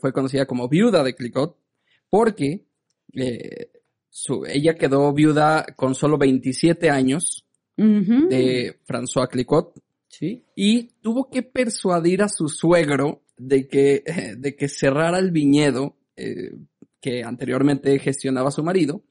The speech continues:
Speaker 1: Y no solo eso, sino que con su astucia también tuvo que convencerlo para que ella pudiera llevar el mando de esa, de, de, de
Speaker 2: Imagínate,
Speaker 1: toda,
Speaker 2: ser
Speaker 1: toda la
Speaker 2: la,
Speaker 1: bodega.
Speaker 2: ser la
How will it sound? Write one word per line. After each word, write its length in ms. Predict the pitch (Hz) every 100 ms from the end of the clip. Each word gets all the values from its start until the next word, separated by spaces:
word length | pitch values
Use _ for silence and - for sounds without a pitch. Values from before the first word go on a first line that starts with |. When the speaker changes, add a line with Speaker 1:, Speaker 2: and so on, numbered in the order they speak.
| _ _ _
Speaker 1:
Y 100 | -
no 140 | 160 202
solo 240 | 226 214
eso, 300 | 233 240 175 131
sino 420 | 156 160 151 - _ -
que 240 | 143 139 _ _
con 200 | 135 135
su 120 | 131
astucia 600 | 135 - 247 151 147 190 _
también 320 | 143 143 147
tuvo 220 | 170 175
que 200 | 170 165
convencerlo 840 | - 175 165 139 139 143 151 170 170
para 300 | 120 113 -
que 260 | 131 123
ella 500 | 165 208 190 147 135
pudiera 440 | - 127 131 139 151
llevar 400 | 147 135 135 135
el 120 | 147
mando 520 | 147 143 135 135 147
de 240 | 135 139 139
esa, 640 | 147 160 165 - 147 139
de, 180 | - 135
de, 120 | 131 123 120 117 -
de 80 | -
Speaker 2:
Imagínate, 200 | 190 196
Speaker 1:
toda, 920 | - - 175 320 311 - 240 220 208
Speaker 2:
ser 180 | 185 233
Speaker 1:
toda 100 | 262 285
la 40 |
Speaker 2:
la, 40 | 170
Speaker 1:
bodega. 260 | 214 165
Speaker 2:
ser 80 | 277
la 80 | 311